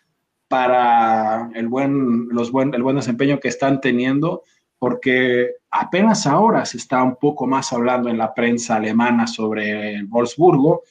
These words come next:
porque van poco a poco subiendo. Es, yo creo, diría,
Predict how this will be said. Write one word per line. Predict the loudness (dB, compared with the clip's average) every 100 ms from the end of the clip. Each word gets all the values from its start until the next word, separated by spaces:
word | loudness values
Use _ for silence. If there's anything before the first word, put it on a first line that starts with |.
| _ _ _
porque | _ _ 0
van | 0 2
poco | 0 2 0
a | 0
poco | -2 -4
subiendo. | -8 0 4 6 6 6
Es, | 2 -2 _
yo | 0 2 2
creo, | 2 4 4
diría, | 2 2 4 4 4